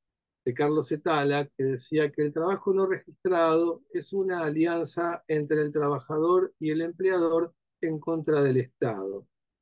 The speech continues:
y que la veinticuatro cero trece con sus multas implicaban una alianza entre el Estado y el trabajador en contra del trabajo no registrado,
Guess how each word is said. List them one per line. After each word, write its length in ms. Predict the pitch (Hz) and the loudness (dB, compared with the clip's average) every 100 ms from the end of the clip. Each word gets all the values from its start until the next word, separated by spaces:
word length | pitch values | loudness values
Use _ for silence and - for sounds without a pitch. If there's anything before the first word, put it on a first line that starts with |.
| _ | _
y 120 | 143 | -6
que 140 | 139 147 | 0 4
la 140 | 147 | 4
veinticuatro 600 | 143 147 156 190 202 196 | 4 2 2 4 4 4
cero 340 | - - 180 175 | 2 2 2 4
trece 360 | 180 160 139 | 4 2 0
con 180 | 127 180 | 0 0
sus 160 | 165 196 | 0 0
multas 680 | 208 202 151 143 139 139 _ _ _ _ _ - | 2 4 4 2 0 -2 _ _ _ _ _ -4
implicaban 960 | 175 175 190 185 - 196 196 196 190 - | -2 0 -2 -2 -2 0 2 2 0 -2
una 440 | 190 202 202 185 175 | 2 2 2 0 2
alianza 760 | 165 196 196 160 - 143 - _ _ - | 2 2 2 -2 -4 -6 -6 _ _ -2
entre 480 | 170 175 160 170 170 | 2 2 4 4 6
el 80 | |
Estado 480 | 170 - 214 196 185 | 4 0 -2 2 4
y 80 | 165 | 4
el 140 | 160 | 2
trabajador 840 | 156 160 165 151 - 185 170 165 151 _ _ _ _ _ | 0 -2 0 -2 0 2 2 2 -2 _ _ _ _ _
en 220 | 160 151 | -4 -4
contra 520 | 151 170 165 165 165 | 0 -2 0 -2 2
del 220 | 160 147 143 | 4 4 2
trabajo 420 | 139 143 143 160 | 0 0 -2 -4
no 100 | 156 | -2
registrado, 920 | 151 143 143 160 156 147 160 170 | -4 -8 -8 -2 0 4 4 4